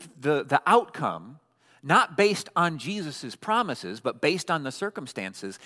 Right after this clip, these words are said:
that they could see. And they were saying, "Well, you know, we almost got killed there last time. We're going back. We made it out once. We probably won't make it out again."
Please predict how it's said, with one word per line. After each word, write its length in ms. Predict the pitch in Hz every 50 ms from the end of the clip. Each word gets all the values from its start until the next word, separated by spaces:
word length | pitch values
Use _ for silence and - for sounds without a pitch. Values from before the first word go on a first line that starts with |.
| - - -
that 160 | 143 - -
they 460 | - - 123 135 143 139 131 135 131 - _ _ _ _
could 180 | - - 110 -
see. 380 | - - - 87 69 - _ _ _ _ _ _ _ _ _ _ _ _ _ _ _ _ _ _ _ _ _ _ _ _ _ -
And 120 | 127 127
they 120 | 143 160
were 140 | 170 160 156
saying, 320 | 139 - 170 147 139 131 120
"Well, 240 | 131 147 170 175 -
you 80 | 156
know, 120 | 127 143 165
we 180 | 127 110 107 - -
almost 460 | 139 156 185 196 190 180 170 - -
got 240 | 170 156 139 - -
killed 300 | - - 170 147 139 127
there 140 | 139 127 120
last 320 | 113 143 180 220 202 -
time. 300 | - 214 196 196 202 190 - - - - -
We're 160 | - 98 95
going 440 | 92 90 - 117 127 139 151 170 160
back. 500 | 127 117 110 107 104 101 - - - - - _ _ _ _ _ _ _ _ _ _ _ _ _ _ _ _ _ _ _ _ _ _ _ _ _ _ _ _ _ _ _ _ _ _ _ -
We 100 | 113 120
made 180 | 127 143 170
it 80 | 180 175
out 220 | 180 165 165 135
once. 380 | 123 135 127 127 123 - - -
We 80 | 110 -
probably 320 | - 147 147 160 165 143
won't 180 | 156 156 - -
make 240 | 143 147 156 -
it 80 | 165 151
out 160 | 151 156 156
again." 400 | 160 131 113 95 90 90 85 90